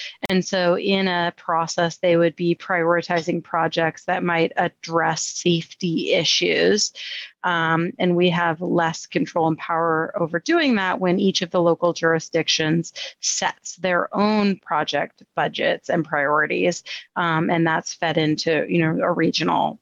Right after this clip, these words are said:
process. Um, that's one consideration we've had. Two, it's a goal. So the issue is, is it re-,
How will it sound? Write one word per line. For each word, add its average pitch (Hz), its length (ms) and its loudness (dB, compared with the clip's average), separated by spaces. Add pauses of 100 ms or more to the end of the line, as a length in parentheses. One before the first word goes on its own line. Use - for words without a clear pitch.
process. - 800 -4 (480)
Um, 160 240 0
that's 175 260 -4
one 165 280 0
consideration - 800 0
we've - 160 -2
had. - 360 -2 (440)
Two, 277 220 2
it's - 140 -2
a 220 60 0
goal. 180 500 2 (120)
So 190 520 0
the 196 200 0
issue 220 400 4
is, 175 220 4
is 196 180 4
it - 140 4
re-, 185 200 -6